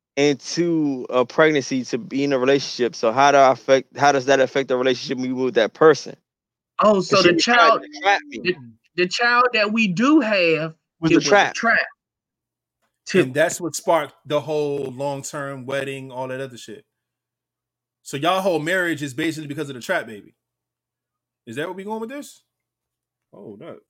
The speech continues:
Speaker 1: Oh, long-term, a long-term relationship or married.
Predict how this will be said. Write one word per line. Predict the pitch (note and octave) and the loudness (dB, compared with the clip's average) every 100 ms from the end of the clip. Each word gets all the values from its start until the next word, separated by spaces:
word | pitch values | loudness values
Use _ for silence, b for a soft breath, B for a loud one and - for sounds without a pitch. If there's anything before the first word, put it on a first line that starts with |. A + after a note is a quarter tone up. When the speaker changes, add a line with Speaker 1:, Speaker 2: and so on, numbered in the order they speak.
| _ - | _ -2
Speaker 1:
Oh, | C#3+ B2+ | 2 2
long-term, | B2 C3 B2+ - C3+ C3 B2+ B2 | 2 0 -2 -4 -6 -4 -6 -6
a | - | 0
long-term | C3+ F3 F#3+ - F#3 E3+ | 4 6 4 4 2 2
relationship | C#3 E3 - E3+ F3 | 4 2 2 -2 -2
or | - D3 | 0 0
married. | C#3+ D3 A2+ | 2 0 0